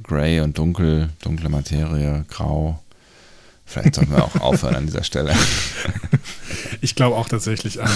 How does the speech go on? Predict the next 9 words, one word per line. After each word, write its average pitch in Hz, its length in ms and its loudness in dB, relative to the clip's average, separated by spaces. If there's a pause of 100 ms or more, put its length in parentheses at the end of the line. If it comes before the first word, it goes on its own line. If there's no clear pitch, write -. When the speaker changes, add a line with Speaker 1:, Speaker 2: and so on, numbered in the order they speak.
(180)
Speaker 2:
äh, 107 340 -2 (240)
an, 107 380 0
äh, 107 200 0
P - 200 -2
T 110 120 -2
B 104 140 0
S 101 280 0
oder, 98 280 0 (160)
ähm, 101 300 2